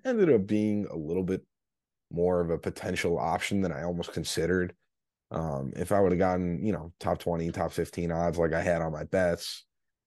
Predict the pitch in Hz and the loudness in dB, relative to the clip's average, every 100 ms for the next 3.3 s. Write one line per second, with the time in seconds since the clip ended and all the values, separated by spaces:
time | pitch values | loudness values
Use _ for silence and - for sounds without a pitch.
0 | - 82 92 90 90 90 92 92 82 82 | -10 -4 0 2 2 0 0 0 0 -2
1 | 71 73 - 78 76 73 73 71 - - | -2 -4 -8 -6 -4 -4 -4 -6 -8 -10
2 | - - - 69 80 - 85 76 85 62 | -10 -8 -6 -6 -8 -4 -2 0 -2 -4
3 | 60 52 - | -4 -4 -8